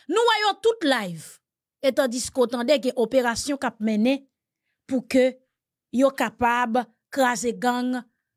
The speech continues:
pou rezoud pwoblèm ensekirite, epi fè eleksyon. Nou tout konnen se misyon nèg yo sa, men sa m ap gade la a, èske l gen rapò?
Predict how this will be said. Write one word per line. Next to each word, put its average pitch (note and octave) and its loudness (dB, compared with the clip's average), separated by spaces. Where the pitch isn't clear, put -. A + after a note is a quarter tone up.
pou C#4 0
rezoud C4+ 0
pwoblèm C4 2
ensekirite, B3+ 0
epi A#3+ 0
fè A3+ -4
eleksyon. G#3 -6
Nou C#4 4
tout F4 2
konnen C#4 2
se B3+ 0
misyon B3+ -2
nèg F3+ -4
yo E3+ -6
sa, - -12
men F#4+ 4
sa C#5+ 2
m C#5 4
ap A4 -2
gade F4+ 2
la F4 2
a, A4 2
èske A#4 -2
l C#4 -6
gen C4+ 2
rapò? G#3 -4